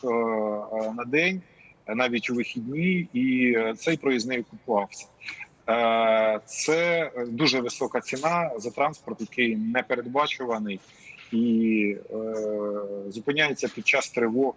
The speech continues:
їде не з графіками, без кондиціонерів. Тому,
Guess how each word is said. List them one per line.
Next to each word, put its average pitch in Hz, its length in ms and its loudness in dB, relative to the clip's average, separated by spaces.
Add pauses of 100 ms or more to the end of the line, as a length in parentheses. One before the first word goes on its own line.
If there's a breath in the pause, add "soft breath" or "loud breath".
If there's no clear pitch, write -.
їде 127 240 0 (440)
не 120 400 -6
з 113 60 0
графіками, 107 920 0
без 123 180 0
кондиціонерів. 120 880 -2 (480 loud breath)
Тому, 160 520 0